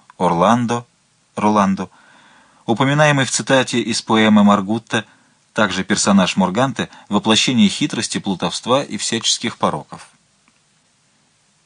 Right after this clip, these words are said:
Этот Луиджи Пульчи, бывший почтенным каноником, написал свою поэму в середине пятнадцатого века для сеньоры Лукреции Тарнабуони, матери Лоренцо Медичи Великолепного, и передают, что Морганте пели за столом у этой дамы.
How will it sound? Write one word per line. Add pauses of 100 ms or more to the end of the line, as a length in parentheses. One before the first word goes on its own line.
(380)
Этот
Луиджи
Пульчи, (340)
бывший
почтенным
каноником,
написал
свою
поэму
в
середине
пятнадцатого
века
для
сеньоры
Лукреции
Тарнабуони, (560)
матери
Лоренцо
Медичи
Великолепного, (720)
и
передают,
что
Морганте
пели
за
столом
у
этой
дамы.